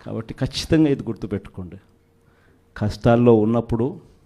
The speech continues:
మనం గట్టిగా పోరాటం చేయగలిగితే, మనం మళ్ళీ తిరిగి నిలబడగలుగుతాం అన్నది మాత్రం ఖచ్చితంగా గుర్తుపెట్టుకోండి. ఈ సంక్రాంతి తర్వాత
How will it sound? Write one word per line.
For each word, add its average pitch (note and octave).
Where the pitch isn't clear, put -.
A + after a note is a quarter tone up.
మనం G#2+
గట్టిగా B2
పోరాటం C3
చేయగలిగితే, A#2+
మనం A#2+
మళ్ళీ A2
తిరిగి B2
నిలబడగలుగుతాం G#2+
అన్నది G#2+
మాత్రం G#2
ఖచ్చితంగా G#2
గుర్తుపెట్టుకోండి. F2+
ఈ G#2+
సంక్రాంతి B2
తర్వాత A#2